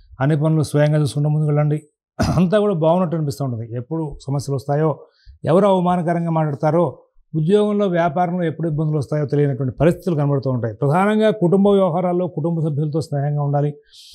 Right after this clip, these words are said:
ఎవరితోనూ కూడా ఎక్కువగా సంప్రదింపులు, చర్చలు జరపవద్దు. మీ పనులు మీరు స్వయంగా చూసుకుంటూ ముందుకు వెళ్ళండి.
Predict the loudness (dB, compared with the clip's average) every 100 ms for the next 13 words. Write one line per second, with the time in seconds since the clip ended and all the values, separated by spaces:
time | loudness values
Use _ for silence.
0 | -12 0 2 4 2 4 2 2 2 4
1 | 2 0 -4 -2 0 0 0 -2 -4 _
2 | -4 -2 0 2 2 0 0 0 0 0
3 | 0 0 0 0 0 0 0 0 -2 0
4 | 0 0 0 -2